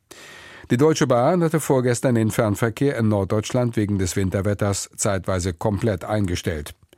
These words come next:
Der C-D-U-Bundestagsabgeordnete Ploss kritisierte in der Rheinischen Post, es könne nicht sein, dass in Deutschland bei schlechten Wetterverhältnissen tagelang kaum Züge führen.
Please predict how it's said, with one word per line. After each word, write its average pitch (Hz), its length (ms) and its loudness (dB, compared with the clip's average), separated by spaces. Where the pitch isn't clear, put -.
Der 104 300 2
C-D-U-Bundestagsabgeordnete 107 1900 0
Ploss 120 440 0
kritisierte 107 640 -2
in 95 140 -4
der 92 160 0
Rheinischen 101 400 0
Post, - 320 0
es 117 100 -2
könne 151 180 2
nicht 120 200 0
sein, 127 360 2
dass 123 160 0
in 127 140 2
Deutschland 120 560 0
bei 95 160 2
schlechten 113 600 -2
Wetterverhältnissen 107 920 0
tagelang 101 640 0
kaum 95 260 0
Züge 110 320 -2
führen. 95 400 0